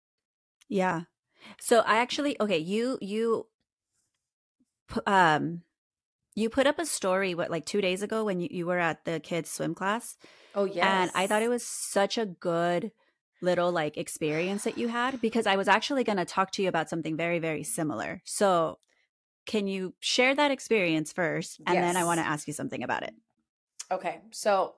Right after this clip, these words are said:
Speaker 2: my two kids, the twins, are three, almost four.
Speaker 1: Mm-hmm.
Speaker 2: They both have swim class together, always the same teacher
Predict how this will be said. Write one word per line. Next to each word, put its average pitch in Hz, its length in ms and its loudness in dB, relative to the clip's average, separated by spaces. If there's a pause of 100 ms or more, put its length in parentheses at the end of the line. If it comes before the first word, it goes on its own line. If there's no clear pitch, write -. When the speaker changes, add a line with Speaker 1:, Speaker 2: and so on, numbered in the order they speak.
Speaker 2:
my 214 400 2
two 285 200 -4
kids, 180 580 -2
the 196 100 -4
twins, 185 640 -2
are 180 120 -2
three, 175 320 -6 (280)
almost 190 240 -4
four. 175 200 2
Speaker 1:
Mm-hmm. 160 180 2 (720)
Speaker 2:
They 220 80 2
both 214 160 4
have 233 120 4
swim 220 180 0
class 196 300 -2
together, 170 520 2 (500)
always 214 320 4
the 190 60 -8
same 180 200 -6
teacher 147 400 -10